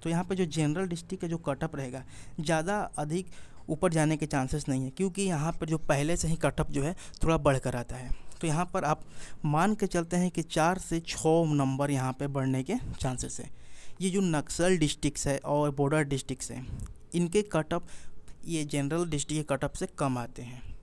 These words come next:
ठीक, तो यहाँ पे जो इसका जो कट ऑफ है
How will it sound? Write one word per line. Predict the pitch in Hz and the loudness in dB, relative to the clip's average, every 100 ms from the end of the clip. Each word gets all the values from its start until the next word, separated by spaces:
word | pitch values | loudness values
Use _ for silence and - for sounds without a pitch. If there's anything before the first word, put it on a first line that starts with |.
| - - | -16 -10
ठीक, | 156 175 - - - | -8 -8 -10 -8 -2
तो | 175 | 2
यहाँ | 170 151 202 | 2 2 2
पे | - 190 | 0 2
जो | 180 | 4
इसका | 180 165 175 | 4 2 0
जो | 170 | -2
कट | 170 139 - | 0 -2 0
ऑफ | 160 - | -2 0
है | 151 | -2